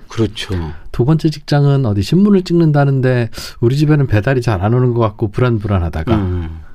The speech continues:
Speaker 2: 세 번째 직장이 인터넷신문이라고 하니까, 그랬더니, "아, 이놈이
Speaker 1: 어.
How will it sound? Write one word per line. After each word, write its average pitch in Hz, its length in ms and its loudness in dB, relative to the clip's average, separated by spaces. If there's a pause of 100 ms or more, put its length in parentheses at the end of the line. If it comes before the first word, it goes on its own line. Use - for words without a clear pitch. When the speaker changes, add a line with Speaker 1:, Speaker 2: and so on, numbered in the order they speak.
(380)
Speaker 2:
세 117 200 0
번째 139 240 0
직장이 131 800 0 (260)
인터넷신문이라고 123 1120 2
하니까, 80 520 -6 (120)
그랬더니, 143 560 0 (120)
"아, - 460 -8
이놈이 101 720 2
Speaker 1:
어. 80 260 -6